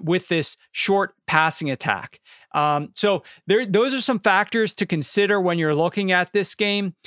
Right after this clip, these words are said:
I don't necessarily dislike the game for the Raiders just because of the wind. I think this game is going to be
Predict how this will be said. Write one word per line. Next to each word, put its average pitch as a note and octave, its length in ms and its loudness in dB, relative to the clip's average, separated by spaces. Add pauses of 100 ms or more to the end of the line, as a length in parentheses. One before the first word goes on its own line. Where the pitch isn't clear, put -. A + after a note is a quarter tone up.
(200)
I E3+ 140 2
don't A3 160 0
necessarily G#3+ 500 0
dislike F3+ 800 0 (380)
the E3 560 0 (100)
game F3+ 500 0 (220)
for G3 360 0
the G3 100 2
Raiders E3+ 600 2 (320)
just F#3+ 340 0
because F#3 360 0
of E3 100 0
the D3 100 0
wind. C#3+ 460 0 (220)
I F#3+ 160 2
think G#3+ 160 0
this E3 120 -4
game F#3 240 0
is E3+ 140 -2
going F3 220 0
to E3 60 -2
be D3+ 360 -2